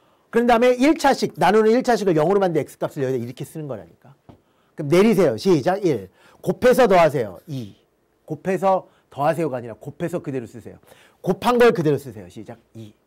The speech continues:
더하세요. 시작. 일. 곱한 걸 그대로 쓰세요. 이. 더하세요. 이. 곱해서 그대로 쓰세요. 사. 더하세요. 시작. 십이. 이렇게 돼요.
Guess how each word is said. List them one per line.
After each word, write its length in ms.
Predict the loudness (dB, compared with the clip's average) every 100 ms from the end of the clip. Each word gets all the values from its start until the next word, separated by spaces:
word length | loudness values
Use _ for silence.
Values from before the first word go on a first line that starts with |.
| _ _ _ _ _
더하세요. 500 | 2 4 6 6 4
시작. 300 | 0 -6 -8 _ -2
일. 280 | -2 -2 -14 _ _ _ _ _
곱한 360 | -6 -4 0 4
걸 140 | 4
그대로 240 | 4 4 2
쓰세요. 460 | 0 -2 -2 -4 -12
이. 260 | -12 -12 -14 _ _ _ _
더하세요. 680 | -2 4 4 6 4 4 0 _
이. 240 | -12 -12 -16 _ _ _ _ _ _
곱해서 680 | -4 0 2 4 6 4 4
그대로 260 | 4 4
쓰세요. 400 | 2 -6 -8 -10 _ _
사. 320 | -12 -12 -12 _ _ _
더하세요. 480 | 2 4 6 4 2
시작. 580 | -2 -14 _ _ _ _ _
십이. 280 | -18 -18 -18 _ _ _ _
이렇게 240 | -20 -20
돼요. 60 | -20